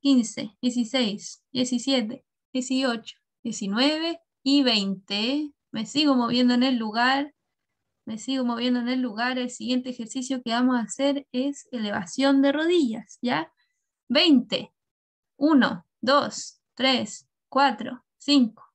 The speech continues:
seis, siete, ocho, nueve, diez, once, doce, trece, catorce, quince, dieciséis, diecisiete, dieciocho, diecinueve y veinte.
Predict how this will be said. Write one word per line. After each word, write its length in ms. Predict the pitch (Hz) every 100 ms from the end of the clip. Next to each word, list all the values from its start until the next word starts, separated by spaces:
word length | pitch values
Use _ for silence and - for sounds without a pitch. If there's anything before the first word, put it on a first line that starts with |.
| _
seis, 520 | _ 285 262 202 - _ _ _
siete, 380 | - 285 226 - _ _ _ _
ocho, 380 | - 277 269 - _ _ _ _
nueve, 540 | 262 285 254 196 - _ _ -
diez, 460 | 262 262 214 - _ _ _
once, 600 | 269 277 247 - 214 - _
doce, 440 | 254 277 262 - _ _
trece, 420 | - 285 254 - _ _ _ _
catorce, 580 | - - 247 277 254 - _ _ _ _
quince, 440 | 269 277 240 - _ _
dieciséis, 720 | 277 262 214 247 220 208 _ _ -
diecisiete, 600 | 254 247 247 247 202 _ _ _
dieciocho, 600 | 254 247 269 269 254 - _
diecinueve 500 | 214 208 233 277 269
y 280 | 262 381 381 -
veinte. 640 | 269 202 - - 196 -